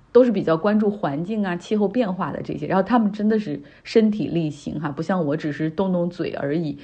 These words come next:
或者投身于这个行业里面，他们是身体力行的称为素食主义者哈，然后或者是有些人是 experimental 素食主义者，就是说偶尔一段时间然后吃素的这样的。所以昨天虽然是烤肉派对，但是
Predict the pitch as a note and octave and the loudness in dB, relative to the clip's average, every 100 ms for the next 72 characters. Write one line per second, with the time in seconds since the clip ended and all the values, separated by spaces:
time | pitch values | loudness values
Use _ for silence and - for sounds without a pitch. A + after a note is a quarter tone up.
0 | - F3 E3 - D#3+ F3+ G3 E3+ E3 E3+ | -2 0 0 -2 -2 -2 -2 -2 -2 -2
1 | E3 - D3+ G3 E3 - - - - - | -4 -6 0 2 2 -2 -10 -12 -20 -4
2 | B3 A#3 G#3 G3+ A#3+ A#3 - E3+ E3+ D3+ | 2 4 2 4 4 4 2 -2 -2 0
3 | D#3+ E3 - F3 D#3+ D#3 - - - - | 0 0 0 2 2 2 -4 -20 -8 0
4 | G#3+ - D3 D#3 - D#3 C#3 - E3 - | 0 0 -4 -4 -4 -4 -6 -8 -8 -6
5 | - D3+ D#3+ F#3 D#3 E3 D#3+ F#3+ F3+ D#3 | -4 -4 0 0 2 -2 0 0 0 0
6 | D#3+ - D#3 - E3 - - F#3+ F#3+ G3+ | -2 -2 -4 -6 -12 -10 0 2 2 0
7 | G#3 G#3 - - - - - F3+ - C#3+ | 0 0 -4 -6 -20 -14 -2 0 0 -4
8 | C#3+ - - D#3+ D#3 D3+ E3 E3 - - | -6 -8 -6 -2 -2 2 2 2 -4 -18
9 | - F3+ A3+ F#3 D3 E3 E3+ G3+ E3 - | 4 8 8 8 4 0 2 2 2 -4
10 | D3 D#3 D3 D3 C#3+ - - C3+ - F#3+ | -6 -2 -2 -2 -4 -6 -6 -6 -4 -6
11 | D3 - F#3+ E3 - - - - - - | -4 -2 0 0 0 -6 -12 -16 -20 -2
12 | G3 F#3+ E3 E3+ F3+ G#3 G3+ G3+ - - | 4 4 4 2 2 4 2 0 -10 -2
13 | G#3 G3+ G#3 - - F3 E3+ F#3 D#3 F3+ | 2 2 0 -2 2 2 2 0 -2 -2
14 | C#3+ F3 E3+ E3 D3+ | -2 -2 -4 -4 -6